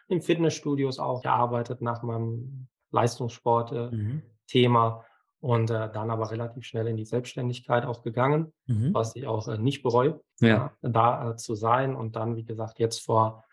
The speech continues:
Speaker 1: einem Jahr, ziemlich genau ein Jahr ist es jetzt her, haben wir die, ähm, Deutsche Akademie für Neuroperformance komplett übernommen.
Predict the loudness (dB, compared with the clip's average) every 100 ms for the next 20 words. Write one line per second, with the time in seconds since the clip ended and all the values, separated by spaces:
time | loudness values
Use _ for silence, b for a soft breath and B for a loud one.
0 | b _ 6 8 6 4 2 0 -4 -8
1 | -10 -6 -2 2 2 0 -2 -2 -2 -6
2 | -12 -10 -8 -2 2 2 2 -2 -4 -4
3 | -4 -4 -8 -10 _ 0 2 4 2 0
4 | -2 -2 -4 -4 -2 -2 -6 -4 -2 -2
5 | -2 -8 -2 0 -2 -4 0 2 2 0